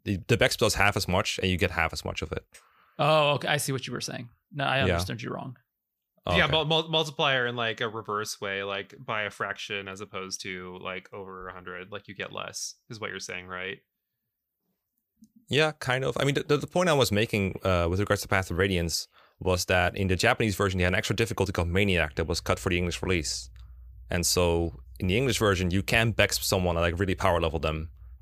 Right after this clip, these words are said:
Speaker 1: very easily because the highest difficulty was cut out of it. But if you play Maniac mode, you can't do that as easily.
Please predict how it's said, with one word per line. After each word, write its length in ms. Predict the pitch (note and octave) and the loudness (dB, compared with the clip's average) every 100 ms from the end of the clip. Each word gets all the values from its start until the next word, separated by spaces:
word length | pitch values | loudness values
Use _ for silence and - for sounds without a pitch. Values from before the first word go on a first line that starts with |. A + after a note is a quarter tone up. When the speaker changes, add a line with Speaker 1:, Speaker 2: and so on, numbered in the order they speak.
| - | -4
Speaker 1:
very 240 | - F#2 | 2 2
easily 560 | F#2 G2+ E2+ D#2+ D#2+ E2+ - | 4 0 0 0 -2 -4 -6
because 440 | F2+ F2+ E2 E2 | -4 0 0 2
the 80 | F2 | 2
highest 220 | F2 F2 | 2 2
difficulty 360 | A2+ G2 E2 D#2 | 0 0 -2 -2
was 120 | D2+ | -2
cut 160 | - D#2+ | 0 2
out 120 | D2+ | 2
of 140 | D#2 D#2 | 0 0
it. 140 | E2 | -2
But 140 | - F2+ | -2 -2
if 100 | F#2 | -2
you 60 | |
play 160 | G2+ G2 | 0 0
Maniac 400 | F2 A2+ G#2 F2+ | 2 2 4 2
mode, 280 | E2+ D#2+ D#2+ | 2 0 0
you 120 | F#2 F2 | -4 0
can't 180 | F2+ | 0
do 80 | F2+ | 2
that 140 | F2 D#2+ | 0 0
as 100 | E2 | -2
easily. 420 | D2+ D#2+ D#2+ | -2 -2 -2